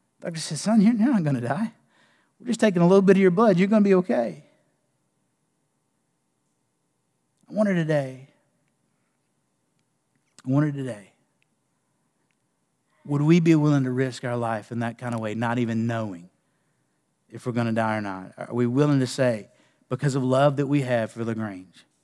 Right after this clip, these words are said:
because of love that we have for people who, who are lost and do not have the Lord Jesus, will we be willing to say, "Hey, whatever it takes,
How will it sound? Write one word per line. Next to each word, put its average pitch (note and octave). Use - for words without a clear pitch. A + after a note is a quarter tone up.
because C3+
of C3+
love D3
that D#3+
we D3+
have C3+
for C3
people B2
who, B2
who B2
are A2
lost C3+
and A#2+
do C3+
not D3+
have C3
the A2+
Lord A#2+
Jesus, G#2+
will B2+
we D#3+
be D#3+
willing C3
to A#2
say, A#2+
"Hey, A#2
whatever C3
it B2+
takes, -